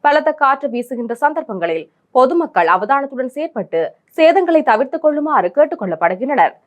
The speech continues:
சூரியனின் தெற்கு நோக்கிய நகர்வின் காரணமாக இன்று மதியம் சுமார் பனிரெண்டு, பதினொன்று மணி அளவில் குமுளமுனை, பதினத்தம்போர், ஆலங்குளம், தண்ணியூற்று, வேட்டப்பளை மற்றும் முல்லைத்தீவு போன்ற இடங்களுக்கு மேலாக சூரியன் உச்சம் கொடுக்கின்றது.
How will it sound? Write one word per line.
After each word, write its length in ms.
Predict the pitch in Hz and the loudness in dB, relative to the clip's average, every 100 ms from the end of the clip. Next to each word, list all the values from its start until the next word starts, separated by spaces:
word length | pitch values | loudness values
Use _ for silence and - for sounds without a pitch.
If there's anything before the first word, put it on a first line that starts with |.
| _ _ | _ _
சூரியனின் 540 | - 330 339 330 320 320 | 0 2 4 2 0 2
தெற்கு 300 | 254 226 294 | 0 0 -2
நோக்கிய 300 | 269 262 240 | -4 -2 -2
நகர்வின் 380 | 196 190 226 247 247 | -2 -2 -6 -6 0
காரணமாக 600 | 233 277 311 285 214 160 - _ _ - | 0 0 -6 -12 -8 -6 -6 _ _ -2
இன்று 300 | 302 339 349 302 | 2 2 2 2
மதியம் 340 | 277 277 339 | 2 2 -2
சுமார் 320 | 302 262 247 311 | 0 2 2 2
பனிரெண்டு, 440 | 226 247 294 277 | 0 0 -2 -2
பதினொன்று 440 | 269 220 285 302 294 | 0 0 -2 -8 -8
மணி 180 | 294 320 | -8 -8
அளவில் 360 | 233 160 165 - _ _ _ - | -8 -4 -4 -6 _ _ _ -2
குமுளமுனை, 560 | 302 330 370 277 185 165 117 _ _ - | 2 4 4 2 0 -2 -8 _ _ 0
பதினத்தம்போர், 840 | 247 277 339 339 330 262 170 165 - _ - | 2 2 0 0 -2 2 2 2 -2 _ 2
ஆலங்குளம், 680 | 220 269 349 294 180 170 160 - _ - | 4 4 0 -2 0 0 -2 -10 _ 0
தண்ணியூற்று, 720 | 247 311 359 311 185 160 160 - _ - | 2 2 0 -2 -4 -2 -2 -4 _ 0
வேட்டப்பளை 680 | 240 302 349 339 269 170 165 - _ _ | 4 4 4 0 0 0 -2 -8 _ _
மற்றும் 420 | 233 233 226 302 311 | -2 -2 -2 -2 0
முல்லைத்தீவு 480 | 220 262 294 277 254 | 0 0 -2 -4 -4
போன்ற 260 | 254 226 226 | -4 0 2
இடங்களுக்கு 520 | 233 311 254 180 185 | 2 0 -4 -4 -4
மேலாக 500 | 233 294 262 185 160 - - _ | 0 2 2 0 0 0 -2 _
சூரியன் 480 | - 311 311 294 285 | 2 4 4 2 0
உச்சம் 260 | 285 359 339 | 0 -2 0
கொடுக்கின்றது. 500 | 190 - 190 262 | -2 0 2 2